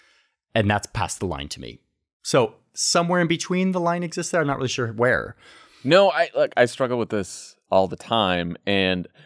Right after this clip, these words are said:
Speaker 2: I found it most interesting when you were talking about watching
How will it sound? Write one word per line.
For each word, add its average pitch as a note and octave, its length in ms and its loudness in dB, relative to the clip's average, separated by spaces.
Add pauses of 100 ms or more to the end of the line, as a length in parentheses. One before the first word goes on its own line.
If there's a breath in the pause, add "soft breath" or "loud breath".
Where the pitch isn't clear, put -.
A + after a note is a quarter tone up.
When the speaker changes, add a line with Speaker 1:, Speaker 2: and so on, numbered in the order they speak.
(180 soft breath)
Speaker 2:
I B2 120 6
found C#3 220 2
it A2+ 120 2 (100)
most A2+ 380 0
interesting G#2+ 400 -2
when F#2 120 -2
you F2+ 40 -2
were F#2 80 -2
talking F#2+ 280 2
about F2 340 2 (400)
watching F#2 800 0